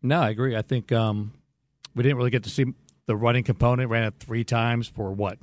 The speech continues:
five yards? Not much. He had the touchdown yesterday. Uh, you,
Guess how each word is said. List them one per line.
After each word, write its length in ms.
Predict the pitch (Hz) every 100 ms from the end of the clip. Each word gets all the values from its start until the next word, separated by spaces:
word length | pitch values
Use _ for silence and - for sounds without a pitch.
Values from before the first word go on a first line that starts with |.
| -
five 220 | 98 104
yards? 340 | 104 113 117 -
Not 140 | 101
much. 160 | 107 110
He 60 |
had 80 | 107
the 60 | 98
touchdown 400 | 113 - 120 113
yesterday. 440 | 117 - 120 117 - - _ _ -
Uh, 220 | 110 110 107
you, 200 | - 113